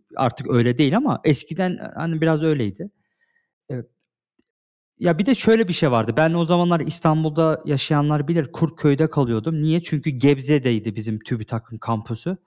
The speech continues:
Eee, Marmara Araştırma Merkezi. Fakat Kartek'e bir geçtim, eee, karşı tarafta İstinye Park'ın orada, Ara üçte,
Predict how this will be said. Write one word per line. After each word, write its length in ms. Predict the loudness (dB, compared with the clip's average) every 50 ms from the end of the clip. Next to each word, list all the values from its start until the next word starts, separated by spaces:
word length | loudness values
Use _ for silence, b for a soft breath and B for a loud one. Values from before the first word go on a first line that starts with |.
| B B B B B B B B B -4
Eee, 240 | -2 0 0 0 0
Marmara 500 | 0 2 2 2 2 2 2 2 2 2
Araştırma 400 | 2 0 -2 -4 -2 -2 0 0
Merkezi. 520 | 0 0 -2 -4 -4 -8 -8 -8 -10 -14 -14 _ _ _ _ _ _
Fakat 460 | -6 -4 -4 0 0 0 0 0 -6 -4
Kartek'e 560 | -2 -2 -2 0 -2 -4 -2 0 0 0 0
bir 60 | 0
geçtim, 520 | 0 0 -2 -2 -2 -2 -2 -2 -2 -2 -2 -2
eee, 200 | -4 -4 -4 -2
karşı 340 | 0 2 2 2 2 0 2
tarafta 320 | 2 2 2 2 0 -2
İstinye 460 | -2 -2 -6 -4 -4 -2 0 0 -2
Park'ın 440 | -2 -2 -2 -4 -4 -4 -4 -4 -2
orada, 300 | -2 -2 -2 -4 -6 -4 -2
Ara 260 | 0 0 0 0 -2
üçte, 540 | -4 -6 -8 -10 -10 -8 -6 -6 -6 -6